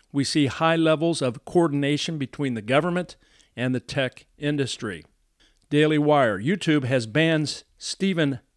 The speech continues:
Crowder from the platform for two weeks after Arizona G O P gubernatorial candidate Kari Lake appeared on Louder with Crowder for an interview, according to Crowder's team. Lake had informed Crowder that if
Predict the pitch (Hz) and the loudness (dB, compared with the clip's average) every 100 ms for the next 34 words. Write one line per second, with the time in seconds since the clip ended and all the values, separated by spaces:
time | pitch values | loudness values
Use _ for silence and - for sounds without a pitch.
0 | - - 160 208 143 123 120 151 139 123 | -12 2 4 6 4 2 0 -2 0 -2
1 | 143 131 - 135 131 120 - 214 190 139 | 0 0 0 -4 -4 -6 -4 -4 0 -2
2 | - - 151 - 147 156 151 151 139 120 | -4 -4 -4 -2 -2 0 0 0 -2 -4
3 | - 151 135 127 156 151 135 151 160 139 | -2 0 0 -2 -2 -2 0 0 2 0
4 | 123 151 139 127 117 - - 175 151 120 | -2 0 2 2 -2 -6 -6 -2 0 0
5 | 117 - 170 175 131 120 - - 170 160 | -2 -4 -4 -2 0 -2 -4 -8 -2 -2
6 | 151 127 127 123 - 120 135 151 131 117 | -2 -4 -4 -6 -6 -2 0 2 2 -2
7 | 123 - - - 165 170 123 90 - _ | -4 -8 -16 -2 2 4 2 -4 -12 _
8 | _ _ _ 139 127 117 165 143 110 90 | _ _ _ -2 -2 -2 -4 -4 -4 -8
9 | 82 _ _ _ - 143 135 117 127 - | -10 _ _ _ -4 -2 -2 -4 -8 -8
10 | - 127 123 123 117 - _ - - 226 | -4 -2 -2 -4 -8 -14 _ -14 -4 0
11 | 165 104 87 _ _ _ - 151 165 - | 0 -2 -8 _ _ _ 0 2 2 2
12 | 160 156 147 127 214 202 - 135 127 135 | -2 -2 -2 2 6 6 4 0 2 0
13 | 131 127 131 - | -2 -2 -6 -8